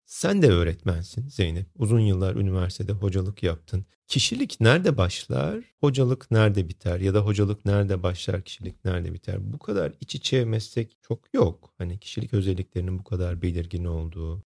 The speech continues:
modlarının bu kadar etkili olduğu çok meslek yoktur diye düşünüyorum yani. Ne dersin? Hani bir insanın kişilik örüntüleriyle mesleği, öğretmenlik yaşantısında birbirini nasıl etkiliyor?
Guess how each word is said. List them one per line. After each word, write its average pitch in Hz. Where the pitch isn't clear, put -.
modlarının 95
bu -
kadar 90
etkili 90
olduğu 87
çok -
meslek 131
yoktur 95
diye 80
düşünüyorum 90
yani. 90
Ne 160
dersin? 113
Hani 117
bir 113
insanın 139
kişilik 131
örüntüleriyle 110
mesleği, 98
öğretmenlik 101
yaşantısında 95
birbirini 98
nasıl 139
etkiliyor? -